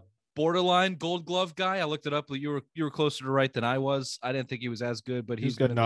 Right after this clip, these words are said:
Speaker 2: nominated a couple
Speaker 1: conversation.
Speaker 2: times. Yep.
Speaker 1: Um, obviously a good hitter. Everyone, everyone is basically in, in Colorado,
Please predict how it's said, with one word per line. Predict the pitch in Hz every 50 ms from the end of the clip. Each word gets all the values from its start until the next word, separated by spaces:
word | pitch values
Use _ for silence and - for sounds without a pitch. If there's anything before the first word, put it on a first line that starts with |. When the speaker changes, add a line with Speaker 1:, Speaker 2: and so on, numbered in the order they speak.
| 113 113 120
Speaker 2:
nominated | 113 110 107 104 117
a | 123 123
couple | 113 101 104 104
Speaker 1:
conversation. |
Speaker 2:
times. | - 117 107 104 107 107 104 101
Yep. | 113 131 - - _ _ - 139
Speaker 1:
Um, | 127 127 123 120 120 120 117 117
obviously | 113 127 135 139 135 - - 143 139 131
a | 127 131 123 127
good | 107 - 147 139 120
hitter. | 104 135 139 151 147
Everyone, | 120 123 127 127 120 - - 123 123 123 - -
everyone | 131 127 131 117 113 120
is | 120 104
basically | - 123 120 - - 113 - 123 113 113
in, | 113 113 110 - -
in | 117 113 -
Colorado, | - 120 113 113 110 110 113 113 117 120 120 117 113